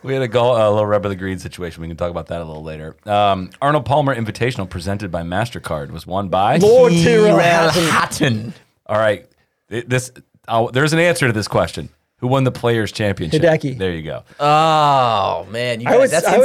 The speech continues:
Speaker 3: inside
Speaker 2: s-,
Speaker 3: baseball in the C-suite
Speaker 2: I
Speaker 3: right
Speaker 2: would
Speaker 3: there.
Speaker 2: say the Vid one.
Speaker 3: Uh, yeah, I think, I think
Speaker 2: Well,
Speaker 3: the
Speaker 2: no, I would say
Speaker 3: nineteen
Speaker 2: the,
Speaker 3: one.
Speaker 2: the Chainsmokers one.
Speaker 3: The Chainsmokers <laughs> definitely won.
Speaker 1: Uh, the P G A Championship?
Speaker 3: Uh, Morikawa.
Speaker 1: It's got it listed. It's interesting. It's,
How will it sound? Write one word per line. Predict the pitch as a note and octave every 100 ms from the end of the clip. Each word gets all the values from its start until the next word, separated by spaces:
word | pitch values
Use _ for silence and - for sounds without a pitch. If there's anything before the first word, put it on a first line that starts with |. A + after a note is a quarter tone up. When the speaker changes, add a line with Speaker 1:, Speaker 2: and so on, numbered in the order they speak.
| B3
Speaker 3:
inside | G#3
Speaker 2:
s-, | D3
Speaker 3:
baseball | E3 F3+ - D#3
in | C3+
the |
C-suite | A2+ - C#3 B2+ B2 A2
Speaker 2:
I | F#3+
Speaker 3:
right | A#3+
Speaker 2:
would |
Speaker 3:
there. | C4
Speaker 2:
say | G#2
the | F#3+ D#3
Vid | C3 D#3 A3 D#3+
one. | - G#2 D#3 B2+
Speaker 3:
Uh, | G#2+ G2+
yeah, | A#2
I | G2+
think, | C#3+ D3 -
I | A#2+
think | C3 D3
Speaker 2:
Well, | G3+
Speaker 3:
the |
Speaker 2:
no, | A3
I | G3
would | G#3+
say | A#3 G#3
Speaker 3:
nineteen | A#2+
Speaker 2:
the, |
Speaker 3:
one. | G#2+ G#2
Speaker 2:
the |
Chainsmokers | A2 F#3 B3 C4 - - - E3
one. | -
Speaker 3:
The | D3
Chainsmokers | F#3+ F3+ A#2 C#3 B2+ A2+
<laughs> |
definitely | C3+ B2+ B2 G#2+
won. | G2+ G2 - _ F3 F3 D#3+ C#3+ A#2+ -
Speaker 1:
Uh, | - A2 A2+ A2
the |
P | G#2+ A#2+
G | G#2+
A | G#2+
Championship? | - A2+ C3 B2 D3+ - _ _ _ _ _ _ _ -
Speaker 3:
Uh, | G#2+ G#2+ G2+ - A2 B2
Morikawa. | C3+ D3+ D3 - C3 A#2 A#2+ D#3+
Speaker 1:
It's | F#2+ -
got | D3+ D3+
it | F#2+
listed. | A2 B2 F#2+ E2
It's | F#2 -
interesting. | F#2+ F#2 D#2+ - D2+
It's, | D2+